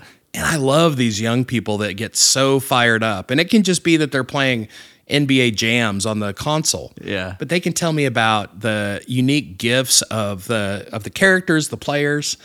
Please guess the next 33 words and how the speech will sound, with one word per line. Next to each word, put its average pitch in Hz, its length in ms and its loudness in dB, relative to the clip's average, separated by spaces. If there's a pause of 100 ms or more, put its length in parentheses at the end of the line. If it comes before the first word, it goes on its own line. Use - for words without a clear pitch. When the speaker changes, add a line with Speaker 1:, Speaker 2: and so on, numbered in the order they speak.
Speaker 2:
Yeah. 92 240 -14 (260)
Speaker 1:
They 143 120 -2
can 131 120 -4
tell 131 220 -2
me 117 140 0
about 104 480 0
what 117 200 -4
the - 60 -14
scores 156 560 2
are. 131 520 0
You 123 140 -10
know, 123 80 -10 (440)
we 156 140 4
all 185 120 6
have 170 180 0
to 131 80 -8
find 131 340 -2
that 107 180 -4
thing. 123 340 -2
And 113 80 0
I 117 40 -2
think 127 200 -2
oftentimes 123 520 0
we 110 80 -2
discount 110 560 -4
our 95 100 -8
interests - 760 -6 (300)
Speaker 2:
Hmm. 95 260 -8
Speaker 1:
because 117 640 0 (240)
it's 120 180 -2
difficult - 540 -2
to 117 80 -6
abstract, - 640 -6